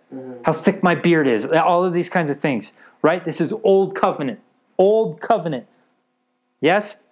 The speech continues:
Speaker 2: And that's all gone.
Speaker 1: Yeah.
Speaker 2: That's all gone now. So what baptism actually is, baptism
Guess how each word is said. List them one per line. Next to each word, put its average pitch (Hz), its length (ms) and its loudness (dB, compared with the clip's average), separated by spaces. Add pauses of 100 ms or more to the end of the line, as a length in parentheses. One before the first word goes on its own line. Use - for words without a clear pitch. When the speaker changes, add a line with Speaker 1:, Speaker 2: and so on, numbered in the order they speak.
Speaker 2:
And 143 140 0
that's 180 140 0
all 202 140 4
gone. 170 380 -2 (560)
Speaker 1:
Yeah. 143 100 -20 (1040)
Speaker 2:
That's 147 160 2
all 196 100 4
gone 165 380 0
now. - 200 -14 (640)
So - 180 2
what 185 600 -2
baptism 185 520 -2
actually 160 440 -2
is, 110 160 -4
baptism 196 720 0